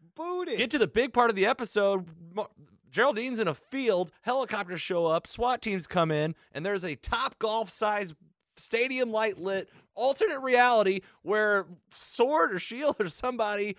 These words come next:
Speaker 2: is doing something, and I'm so excited. I'm screaming.
Speaker 1: And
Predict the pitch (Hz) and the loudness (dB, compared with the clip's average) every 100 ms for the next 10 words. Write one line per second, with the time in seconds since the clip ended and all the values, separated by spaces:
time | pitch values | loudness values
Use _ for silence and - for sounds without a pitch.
0 | - - 202 156 139 294 349 277 254 226 | -8 -4 -2 -4 -4 -2 -2 0 0 2
1 | 226 220 196 190 180 - - 226 196 160 | 0 0 0 0 0 -4 0 2 2 0
2 | - 160 127 113 151 139 - - 294 330 | 4 4 4 0 -4 -6 -8 -8 -4 -4
3 | 269 156 110 180 165 | -4 -8 -10 -12 -16